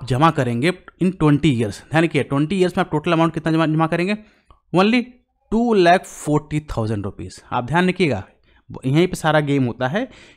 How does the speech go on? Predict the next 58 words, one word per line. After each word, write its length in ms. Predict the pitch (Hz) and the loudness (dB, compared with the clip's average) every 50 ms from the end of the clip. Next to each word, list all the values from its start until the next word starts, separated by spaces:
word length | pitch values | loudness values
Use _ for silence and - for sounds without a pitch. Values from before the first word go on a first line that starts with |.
| _ - | _ -12
कि 80 | - - - | -10 -4 2
आप 300 | 165 214 247 - - - - | 4 4 4 4 0 -6 -4
टोटल 380 | 151 147 165 - - 254 131 | -2 -2 0 0 0 0 0
जो 80 | 127 - | 0 0
अमाउंट 440 | - 139 135 135 139 165 208 202 135 | 0 2 2 4 6 6 4 4 4
जमा 280 | 127 131 139 165 185 | 2 2 4 4 4
कर 200 | 190 - 135 113 | 4 2 0 -2
रहे 180 | 110 113 110 104 | -2 -2 -4 -4
हैं, 200 | 95 147 165 151 | -2 -2 -2 0
जमा 240 | 156 151 175 202 208 | 0 2 2 2 2
या, 220 | 190 175 180 - - 147 | 4 2 2 2 4 2
या 140 | 175 190 - - | 2 2 2 2
इन्वेस्ट 360 | 160 151 151 170 185 - - | 2 4 4 4 4 2 2
कर, 140 | - 131 120 | 0 0 2
देखिए 200 | 131 147 180 190 | 2 0 0 0
जमा 280 | 131 139 135 151 175 175 170 - - - - - - 147 | 0 2 2 2 2 2 0 -2 -12 -20 -16 -4 0 2
in 100 | 160 160 | 4 4
the 100 | 175 - | 4 2
sense 260 | - 175 180 190 - | 2 2 2 0 0
कि 120 | - 160 | 2 4
आप 180 | 160 160 165 165 | 4 4 4 4
इन्वेस्ट 300 | 151 151 160 170 - - | 4 4 4 4 2 2
करें, 160 | 143 135 143 | 2 2 2
ये 100 | 143 147 | 2 2
पैसा 280 | 147 123 120 - 165 147 | 2 0 0 0 0 -2
आपके 200 | 139 - - 131 | 0 -2 -4 -4
पास 320 | - - 110 - - - | -2 -2 -2 -2 0 0
ही 60 | 151 | 0
रहेगा, 260 | 127 113 113 123 151 | 0 0 0 0 -2
किसी 300 | 156 - - 139 - 135 | -2 -2 -4 -6 -2 0
और 140 | 135 139 143 | 2 2 2
के 100 | 139 135 | 2 0
अकाउंट 260 | 120 - 123 123 131 | -2 -2 0 0 0
में 100 | 143 151 | 0 0
पैसा 240 | - 110 113 - 175 | -2 -4 -4 -2 -2
नहीं 180 | 196 190 156 123 | -2 0 0 0
जाने 180 | 110 95 95 | -2 -2 -4
वाला 200 | 98 98 95 95 | -6 -6 -6 -6
है। 80 | 107 117 | -6 -4
इसलिए 160 | - 139 135 | -2 -2 -2
आप 180 | 131 - _ _ - | -2 -4 _ _ -10
उस 140 | 123 - - | -8 -4 -2
बात 160 | 131 120 - | -2 -2 -2
को 100 | - - | -2 -4
आप 120 | 117 101 95 | -4 -4 -4
ध्यान 180 | 104 110 113 | -4 -4 -4
से 120 | 113 - 123 | -4 -4 -6
निकाल 260 | 113 - 107 107 113 | -6 -4 -4 -4 -4
लीजिएगा 220 | 110 110 127 143 | -2 -2 -2 -2
कि 120 | 143 - 170 | -2 -2 -4
ये 60 | 143 | -4
पैसा 200 | - - 117 135 | -4 -4 -6 -6
किसी 280 | - - 131 - - 117 | -6 -8 -6 -4 -4 -4
और 60 | 117 | -4
के 100 | - - | -4 -4
पास 160 | 113 107 104 | -6 -6 -4
जाना 240 | 104 104 95 101 98 | -4 -6 -6 -6 -6
है, 100 | 90 92 | -8 -10